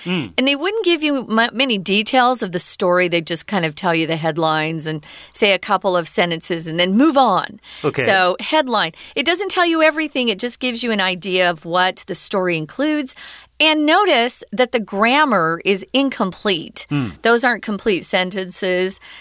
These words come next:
Speaker 2: So if it looks weird, it's because it's a headline.
Speaker 1: Yeah, this is a good headline because it actually gives us an idea of what the, of what the article contains.
Speaker 2: Yeah.
Speaker 1: N-, if you surf the internet these days, you find these things that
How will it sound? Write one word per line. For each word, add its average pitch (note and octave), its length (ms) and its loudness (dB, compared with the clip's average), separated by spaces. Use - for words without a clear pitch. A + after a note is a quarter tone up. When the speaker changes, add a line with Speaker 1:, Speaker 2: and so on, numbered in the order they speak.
Speaker 2:
So F3 480 2
if - 180 -4
it G3+ 80 -6
looks G#3+ 240 -2
weird, G#3 480 2
it's A3+ 200 -2
because E3+ 580 0
it's F3 160 -6
a A#3+ 60 0
headline. F3+ 580 -2
Speaker 1:
Yeah, C#3 240 2
this A#3+ 200 2
is C4 140 0
a A#3+ 60 -2
good G#3+ 180 2
headline F3+ 380 2
because C#3 260 -2
it D3+ 100 2
actually D#3 540 0
gives D#3+ 280 2
us D#3+ 220 2
an C#3 100 0
idea C3+ 500 2
of A#2+ 220 -2
what B2+ 260 0
the, A#2 280 0
of C#3 120 2
what C#3 160 0
the C#3+ 140 -6
article C3 640 0
contains. C#3 680 0
Speaker 2:
Yeah. F#3 380 2
Speaker 1:
N-, F#3+ 140 -4
if G#3 160 4
you G#3+ 160 0
surf B3+ 320 2
the G3+ 160 4
internet G#3 440 2
these G3+ 280 0
days, A#2+ 340 0
you E3 100 0
find G3 300 2
these F#3+ 240 0
things F#3 300 2
that D#3+ 180 0